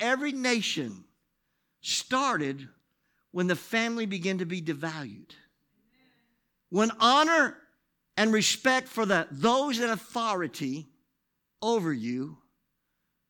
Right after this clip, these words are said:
begin to be abandoned. You look at Rome. What was the downfall of Rome? What was the downfall of Rome? I mean, we can say, "Well, it was sin." Yeah, it was sin, but listen,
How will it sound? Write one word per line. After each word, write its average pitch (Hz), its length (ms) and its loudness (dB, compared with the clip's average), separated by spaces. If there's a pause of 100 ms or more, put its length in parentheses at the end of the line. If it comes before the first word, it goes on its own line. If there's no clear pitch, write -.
(440)
begin 170 300 -2
to 170 160 -4 (260)
be 165 120 2
abandoned. 151 580 -6 (960)
You 320 260 4
look 320 180 2
at 214 160 2
Rome. 190 460 -2 (760)
What 311 300 0
was 381 120 0
the 220 100 0
downfall 202 600 0
of 156 140 -2
Rome? 175 480 -6 (1400)
What 240 280 2
was 349 160 0
the 285 100 0
downfall 240 540 2
of 220 100 -6
Rome? 240 420 -6 (2000)
I 190 120 4
mean, 196 200 6
we 226 120 2
can 196 120 0
say, 190 180 4
"Well, 180 200 0
it 180 100 0
was 156 120 -4
sin." 220 320 -2
Yeah, 392 280 -2
it 269 100 -6
was 156 180 -2
sin, 208 380 -2
but 180 200 -8
listen, 240 360 -2